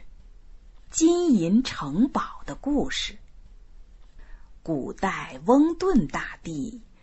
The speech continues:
有两个儿子，小儿子叫尚多德。翁顿大帝和他的大儿子先后去世了，于是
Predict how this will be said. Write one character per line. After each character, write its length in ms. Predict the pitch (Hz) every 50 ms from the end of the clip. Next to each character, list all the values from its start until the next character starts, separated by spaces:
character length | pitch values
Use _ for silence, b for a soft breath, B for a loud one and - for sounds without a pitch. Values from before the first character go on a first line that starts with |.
| b b b b
有 240 | - - 135 147 170
两 340 | 175 170 151 - - - -
个 100 | - -
儿 460 | - - - - 196 190 131 165 226
子， 260 | 226 - - 214 - - - - - - - - b b b b b b b b
小 400 | - - - - 175 - - -
儿 280 | - - - 123 135 160
子 400 | 165 - - 202 175 151 135 123 b b b b b -
叫 200 | - 170 - -
尚 360 | - - - 262 214 160 156
多 260 | - 214 240 247 262
德。 540 | 262 - 147 123 127 123 127 151 196 220 - - - - - - - - - - - - - - - - b b b b b b b b b b b b b -
翁 340 | 147 190 202 202 202 208
顿 300 | 202 247 226 185 151 135
大 260 | - - - - - -
帝 480 | - - 170 160 143 131 123 220 220 b b b b b
和 240 | b - - 147 143
他 220 | - - - 160
的 120 | - 151 139
大 380 | - - 254 220 196 - - -
儿 240 | - - - 135 139
子 400 | - - - 143 135 131 - - b b b b b
先 340 | - - - 208 185 180 185
后 300 | 185 - - 226 165 135
去 320 | - - - - 254 220 160
世 460 | - - - - 285 330 277 175 -
了， 160 | - - - - - - - - - b b b b b b b b b
于 240 | - 139 135 139 143
是 500 | - - - 151 143 135 127 127 127